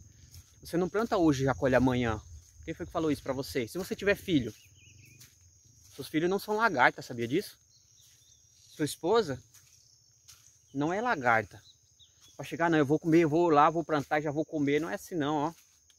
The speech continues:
Não é assim não. Não se enganem, meus amigos, com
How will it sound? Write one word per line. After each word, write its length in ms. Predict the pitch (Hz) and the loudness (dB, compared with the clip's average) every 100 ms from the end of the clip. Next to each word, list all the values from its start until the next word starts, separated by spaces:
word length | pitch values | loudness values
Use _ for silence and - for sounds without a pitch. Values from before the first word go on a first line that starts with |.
| _ _ - _ _ _ - | _ _ -20 _ _ _ -6
Não 120 | 143 | -4
é 40 | |
assim 200 | 156 165 | -4 0
não. 140 | 143 147 | 2 2
Não 180 | 180 | 2
se 140 | 208 226 | 0 0
enganem, 360 | 151 147 175 156 | 4 6 6 4
meus 160 | 120 | 2
amigos, 360 | 120 113 104 - - _ _ _ _ _ _ _ | 0 0 -4 -10 -20 _ _ _ _ _ _ _
com 600 | 156 165 156 147 135 | 0 2 4 4 2